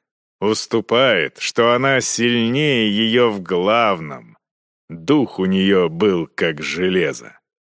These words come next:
Господину подстать.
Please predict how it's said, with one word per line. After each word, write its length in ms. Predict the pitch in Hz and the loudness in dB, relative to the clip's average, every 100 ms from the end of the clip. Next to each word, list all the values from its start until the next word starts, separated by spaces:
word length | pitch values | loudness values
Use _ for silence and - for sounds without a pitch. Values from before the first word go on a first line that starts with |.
| _ _ _ | _ _ _
Господину 1040 | 71 85 95 - - 104 107 107 78 64 60 _ | -10 -4 -4 -4 -2 -2 0 -2 -4 -8 -18 _
подстать. 1000 | 73 67 - - - - - - - | -6 -4 -4 -4 -6 -8 -10 -10 -14